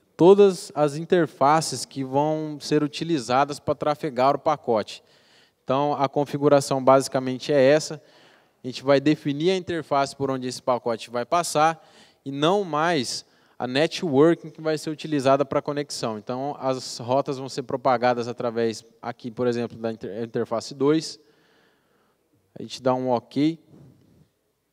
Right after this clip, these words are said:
A instância, a gente continua tendo uma instância, me-, mesmo rodando os dois protocolos, a gente continua tendo apenas uma instância. A configuração dela é a seguinte:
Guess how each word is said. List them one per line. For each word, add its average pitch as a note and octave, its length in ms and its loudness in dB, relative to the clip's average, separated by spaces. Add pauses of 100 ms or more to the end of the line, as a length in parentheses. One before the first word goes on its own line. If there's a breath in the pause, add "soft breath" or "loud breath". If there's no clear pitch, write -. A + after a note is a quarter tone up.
(1700)
A D3+ 100 -4
instância, C#3+ 640 -2
a - 500 -20
gente - 120 -20
continua D#3+ 640 2
tendo E3 420 -2
uma E3 200 -4
instância, C#3+ 580 -6
me-, D3 260 0
mesmo F3+ 400 -4
rodando C#3+ 400 -2
os B2+ 80 -6
dois C#3 220 0
protocolos, D3 840 0
a - 260 -20
gente - 120 -18
continua D3 460 -6
tendo D3+ 240 -2
apenas D#3+ 400 -2
uma E3+ 200 -8
instância. A#2 480 -4
A - 20 -6
configuração D3 680 0
dela C#3+ 220 2
é D3+ 40 4
a D3+ 60 2
seguinte: B2 560 -12